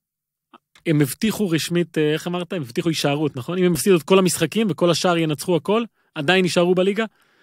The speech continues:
אה, הם צריכים חמישים אחוז מהנקודות. גם, וזה במידה וסיטי מנצחת הכל. אה,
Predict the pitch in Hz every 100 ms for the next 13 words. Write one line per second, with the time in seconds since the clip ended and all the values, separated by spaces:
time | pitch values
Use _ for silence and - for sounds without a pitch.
0 | _ _ _ 147 139 139 143 - - 160
1 | - 240 240 180 180 - 226 240 196 202
2 | 175 175 170 123 _ _ _ _ _ 147
3 | 180 214 180 143 147 226 233 - _ -
4 | 151 151 139 185 190 151 - 214 190 190
5 | 156 196 175 - - 175 131 107 _ _
6 | _ _ _ _ _ 151 135 135